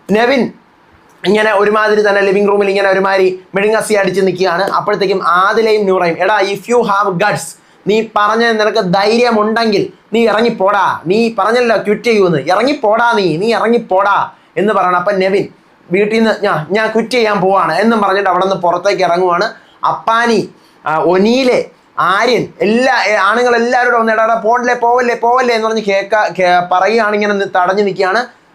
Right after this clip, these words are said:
അവരെല്ലാം തട്ടി മാറ്റിക്കൊണ്ട് നെവിൻ എന്ത് ചെയ്യുന്നു? വീട്ടിൽ നിന്ന് ഇറങ്ങി ഒരു ഒറ്റ ഓട്ടം നേരെ നമ്മുടെ മെയിൻ എൻട്രൻസ് തുറന്നിട്ടിരിക്കുകയാണ്. അതിൻ്റെ അടുത്തോട്ട് ഇങ്ങനെ വരുവാണ്. അപ്പം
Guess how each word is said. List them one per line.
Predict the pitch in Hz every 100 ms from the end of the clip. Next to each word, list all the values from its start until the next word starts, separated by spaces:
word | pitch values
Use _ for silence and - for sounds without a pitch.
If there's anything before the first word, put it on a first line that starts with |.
| -
അവരെല്ലാം | 175 202 202 233 240
തട്ടി | 190 185 233
മാറ്റിക്കൊണ്ട് | 220 196 190 202 196
നെവിൻ | 180 185 208
എന്ത് | 190
ചെയ്യുന്നു? | 185 175 170
വീട്ടിൽ | 160 180 226 220 220
നിന്ന് | 196 196
ഇറങ്ങി | 180 180 190
ഒരു | 180
ഒറ്റ | 175 175 185 180 _ -
ഓട്ടം | 226 226 180 180 185 208 202
നേരെ | 175 175 180 220 269 - _ _ _
നമ്മുടെ | 165 180 190
മെയിൻ | 185 202 226
എൻട്രൻസ് | 208 202 208
തുറന്നിട്ടിരിക്കുകയാണ്. | 190 196 190 180 175 196
അതിൻ്റെ | 185 185 185
അടുത്തോട്ട് | 170 185 190
ഇങ്ങനെ | 180 180
വരുവാണ്. | 160 160 160 165
അപ്പം | - 165 - 349